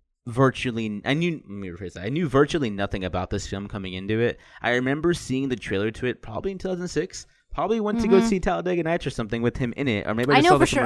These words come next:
Speaker 1: commercial.
Speaker 2: saw that one. I
Speaker 1: Yeah.
Speaker 2: saw that one in theaters. Uh-huh.
Speaker 1: Uh, and so here's the thing. I remember the trailer, but I don't remember the trailer at all. I literally remember almost nothing about this movie. I just went, "What is this even about?" And I remember there being a,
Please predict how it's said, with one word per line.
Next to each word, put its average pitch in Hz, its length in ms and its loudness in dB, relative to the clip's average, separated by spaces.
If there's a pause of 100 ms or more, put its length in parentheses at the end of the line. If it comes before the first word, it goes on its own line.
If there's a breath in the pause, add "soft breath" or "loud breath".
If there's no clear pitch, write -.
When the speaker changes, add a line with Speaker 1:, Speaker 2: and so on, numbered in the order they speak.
Speaker 1:
commercial. 208 120 4
Speaker 2:
saw 220 140 4
that 180 200 -2
one. 165 140 -10
I 180 120 -4
Speaker 1:
Yeah. 233 100 2
Speaker 2:
saw 214 160 4
that 180 160 0
one 170 100 -10
in 165 80 -8
theaters. 160 320 -12
Uh-huh. 196 100 -4
Speaker 1:
Uh, 117 380 0
and 127 160 -2
so 123 400 2
here's 147 220 2
the 147 60 2
thing. - 60 -2
I 123 100 2
remember 151 540 0
the 110 120 -4
trailer, 123 580 -2
but 101 140 0
I 110 80 2
don't 123 180 0
remember 117 320 -2
the 104 60 2
trailer 104 320 0
at 87 60 -4
all. 87 220 -8
I 95 260 -4
literally 123 500 2
remember 104 420 -2
almost 98 380 -8
nothing 104 500 -4
about 90 300 -6
this 98 180 -6
movie. 101 320 -4 (180 loud breath)
I 123 140 0
just 143 180 -4
went, 113 220 -8 (140)
"What 123 140 -8
is 220 100 -6
this 139 140 -8
even 131 200 -4
about?" 87 560 -4
And 101 100 -4
I 110 100 0
remember 123 340 -2
there 113 240 0
being 110 260 -6
a, 90 220 -6